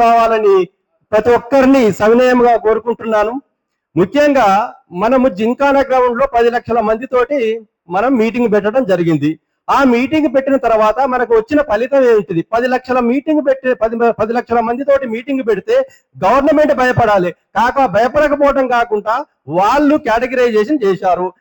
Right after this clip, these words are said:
కేటగిరైజేషన్ చేసిన తర్వాత సరే కేటగిరైజేషన్ చేసిన అనుకోండి, మరి రోస్టర్ విధానంలో మనం ఎందుకు అంత బ్యాక్ పోవాల్సింది వచ్చింది? రోస్టర్లో ఉన్న వాళ్ళ కానీ ఓసీలు, బీసీలు అందరికంటే వెనక మనకు ఎస్సీ వాళ్ళకి ఎందుకు, ఎస్సీ మాల సామాజిక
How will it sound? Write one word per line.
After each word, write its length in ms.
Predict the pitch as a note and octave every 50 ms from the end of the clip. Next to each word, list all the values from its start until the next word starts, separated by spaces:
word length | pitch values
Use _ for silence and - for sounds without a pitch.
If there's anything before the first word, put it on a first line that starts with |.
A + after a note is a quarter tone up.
| _ _ _
కేటగిరైజేషన్ 760 | - A#3+ - - D4+ C#4+ D4 D4 D4 C#4+ C#4+ C#4 C#4 C4 B3 A#3+
చేసిన 180 | B3+ B3 C4 C4 B3+ A#3+
తర్వాత 360 | A#3+ A3+ G#3+ G3 F#3 - G3 G3+ - E3+ - _ _ _ _ A3
సరే 140 | A#3+ C#4 C4 - - -
కేటగిరైజేషన్ 720 | G#3 G#3+ A3 A#3 A3+ A3+ A3+ A3 A3 G#3+ G#3+ G#3+ C4+ C4 G#3
చేసిన 300 | G#3 G#3+ G#3 D#4 A#3+ A3+
అనుకోండి, 400 | G3+ G#3 - G3 F#3 F3 F3+ F#3+ F#3+ G3+
మరి 120 | C4 C4+ B3 B3
రోస్టర్ 360 | B3+ D4 D4+ D4+ D#4+ E4 D#4+ D4
విధానంలో 440 | D4 C#4 D4 C#4+ C#4+ C#4 C#4 C#4 C4+ C4
మనం 160 | C4 B3+ C4 A#3+ G#3+
ఎందుకు 220 | A#3 A#3+ D#4 - C#4+
అంత 120 | C4 C4+ C4 A3+
బ్యాక్ 200 | A#3 A#3+ A#3 G#3+ A3
పోవాల్సింది 480 | A#3 A3+ A#3 A3+ A3 G3+ - - B3+ B3
వచ్చింది? 360 | - - - G3+ E3+ F3 F3+ F#3 F3 - _ - _ _ _ -
రోస్టర్లో 460 | F#3 B3+ D#4 D4+ - E4+ F4 E4 E4 D#4+ D#4+
ఉన్న 120 | D4 D4 D4
వాళ్ళ 160 | C#4 B3 G3+ G#3 G#3
కానీ 200 | A3 A3 A#3+ C4+ C#4 G#3+ G4
ఓసీలు, 440 | A#4 C5+ C5+ - A#3 G#3+ F#3 G3+ A#3+ C4 B3+ F3+
బీసీలు 500 | A3+ C4 B3+ G3+ - B3 A3+ G#3 G#3+ A#3+ A#3+ - G3
అందరికంటే 560 | A#3+ C#4 D4 D#4 E4+ E4 E4 D#4 D#4 D4+ C#4+ B3
వెనక 220 | A#3 B3 B3+ D4 C#4+ C4
మనకు 220 | B3 B3 - C4 A3 F#3+ F#3+
ఎస్సీ 200 | F#3 - _ C4 B3 A3+
వాళ్ళకి 340 | A3 A3 A#3+ B3+ - C4 G#3+ E3 F3+
ఎందుకు, 200 | A3+ C#4 C4+ - D#3+ C4+ A3+ B3+
ఎస్సీ 200 | - _ D4+ C#4 A3+
మాల 220 | G3+ G#3 A3+ B3 B3 -
సామాజిక 400 | A3+ G#3+ A3 A3+ A#3 A3 G#3+ G#3+